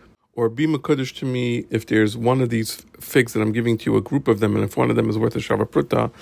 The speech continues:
so then if one of them is worth a Shava Pruta, she's Mekudeshes. But if not, she's not Mekudesh, but she's Mekudeshes from a suffix, because maybe one of them is considered a Pruta in a different place, a different locale.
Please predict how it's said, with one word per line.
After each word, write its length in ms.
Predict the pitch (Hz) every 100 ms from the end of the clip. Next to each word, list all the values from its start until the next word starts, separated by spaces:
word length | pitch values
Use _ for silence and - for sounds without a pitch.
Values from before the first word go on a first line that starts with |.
| - - -
so 100 | 120
then 140 | 110
if 100 | 113
one 120 | 156
of 60 | 156
them 140 | 147
is 100 | 123
worth 200 | 131 139
a 40 | 135
Shava 500 | 117 - - 127 110
Pruta, 340 | - 151 123
she's 160 | - 113
Mekudeshes. 720 | 113 - 107 107 101 107 - - - - -
But 100 | 107
if 160 | -
not, 360 | 131 135 123 -
she's 200 | - 110
not 200 | 120 135
Mekudesh, 500 | 117 - 117 147 -
but 240 | - - -
she's 400 | - 107 - - - - -
Mekudeshes 600 | 110 139 123 131 127 -
from 140 | 117
a 60 | 101
suffix, 380 | - 131 - -
because 280 | 113 101
maybe 460 | 110 117 120 113 113 - -
one 200 | - 110
of 80 | 113
them 120 | 110
is 80 | 107
considered 460 | - 110 - 104 101
a 60 |
Pruta 580 | 104 - 127 113 107 107 -
in 100 | 104
a 100 | 101
different 360 | 104 110 110
place, 320 | - 113 113 -
a 40 |
different 280 | 110 - 113
locale. 400 | 104 - -